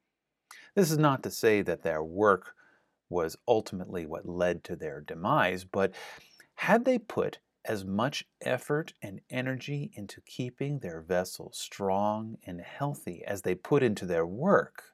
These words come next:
then it is entirely possible that their journey would have been longer and more joyful.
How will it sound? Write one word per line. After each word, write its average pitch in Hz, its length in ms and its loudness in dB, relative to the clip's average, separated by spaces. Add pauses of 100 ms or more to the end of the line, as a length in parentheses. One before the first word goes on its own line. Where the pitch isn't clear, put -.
(1040)
then 98 220 0
it 87 100 -2
is 90 140 -6
entirely 92 760 2
possible - 680 -4 (580)
that 98 140 -6
their 82 200 -2
journey 107 640 -2 (320)
would 90 140 -8
have 85 180 -10
been 82 220 -14
longer 127 540 -6 (760)
and 95 200 -8
more 82 160 -8
joyful. 127 680 -6